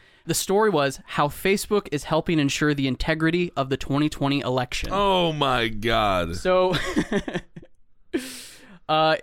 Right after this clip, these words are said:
Speaker 1: at first, this, and it, it really, it looks like, uh, any kind of glossy spread in a, like, a fashion mag, and it, it's, it, it's a bunch of, like, colors of Benetton, uh, models, like, uh, and it, the, the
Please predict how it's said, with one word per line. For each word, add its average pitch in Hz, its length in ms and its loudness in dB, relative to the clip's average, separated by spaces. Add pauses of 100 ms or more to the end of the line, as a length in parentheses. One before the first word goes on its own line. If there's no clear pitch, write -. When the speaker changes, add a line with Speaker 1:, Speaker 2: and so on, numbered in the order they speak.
(200)
Speaker 1:
at 175 140 0
first, - 600 0
this, - 320 0
and 196 140 4
it, - 200 2
it 196 80 2
really, 214 380 2
it 170 120 0
looks 185 340 0
like, 151 300 0 (160)
uh, 135 200 2
any 156 200 2
kind 160 180 0
of 131 60 -2
glossy 131 460 2
spread 135 420 0
in 131 220 0
a, 131 460 -2 (560)
like, 135 280 -2
a 131 60 0
fashion 143 460 0
mag, 123 380 -6
and 135 120 0
it, 135 200 -2
it's, 135 380 -4
it, 143 180 -4 (100)
it's 139 280 -8
a - 60 -8
bunch 147 220 0
of, 135 180 -2
like, 127 360 -2 (280)
colors 147 300 2
of 143 120 0
Benetton, 139 840 2
uh, 127 180 0
models, 139 600 2
like, 135 220 -2 (560)
uh, 135 240 2
and 143 120 2
it, 147 120 -2
the, 151 400 0
the 143 400 0